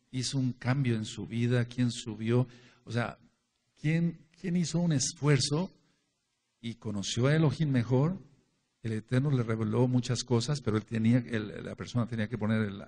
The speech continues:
el aj o la jot, su esfuerzo, y, y se nota ya quién está en otro nivel espiritual. Ahora,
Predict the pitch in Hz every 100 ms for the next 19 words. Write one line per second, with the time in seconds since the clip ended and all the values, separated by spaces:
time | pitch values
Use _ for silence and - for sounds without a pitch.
0 | - 110 107 120 - - 107 101 - 117
1 | - - 101 - 127 117 139 160 - -
2 | _ _ _ _ 113 - _ - 107 123
3 | 123 143 139 143 - 117 110 120 _ _
4 | 139 131 113 - 120 107 104 95 92 87
5 | - 87 82 - - 107 _ _ _ _
6 | _ _ _ _ _ _ _ _ - 104
7 | 98